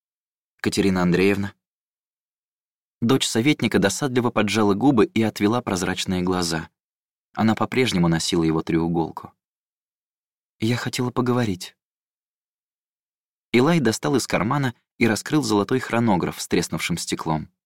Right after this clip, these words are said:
Сколько он смотрел на эту трещину после изгнания из дворца, не счесть. И каждый раз убеждался, что изначально стекло было целым.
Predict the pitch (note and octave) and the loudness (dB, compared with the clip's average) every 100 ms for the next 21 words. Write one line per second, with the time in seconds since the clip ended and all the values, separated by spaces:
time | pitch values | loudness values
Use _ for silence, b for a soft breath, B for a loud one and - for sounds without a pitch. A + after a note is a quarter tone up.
0 | _ _ _ _ _ _ _ - E3 E3 | _ _ _ _ _ _ _ -4 -2 0
1 | C3 A#2 - G#2+ - B2 G2+ F#2 F2+ A2 | 0 -2 -2 -4 -2 0 0 0 -2 -2
2 | B2 - F#2 F2+ F2 E2 F2 F2+ G2 F2+ | -4 -2 -4 -2 -4 0 0 2 2 2
3 | E2+ E2 D#2+ D#2+ - G#2 F2 _ _ _ | 2 2 -2 -2 -6 -6 -6 _ _ _
4 | D#2+ D#2+ D2+ - - - - - _ _ | -4 -2 -2 -4 -6 -10 -12 -20 _ _
5 | _ _ b E2 - C3 F#2 G2+ A#2 - | _ _ b -4 -2 -2 2 0 0 -4
6 | - _ _ _ G2+ G2 F2 A#2+ B2+ G2+ | -10 _ _ _ 2 4 4 2 0 -4
7 | - F#2+ F2+ F2+ - A#2+ F#2 - - F#2+ | 2 2 2 -2 -2 0 -2 -2 -2 0
8 | E2+ E2 - - E2 - - | 0 0 -4 -4 -4 -4 -12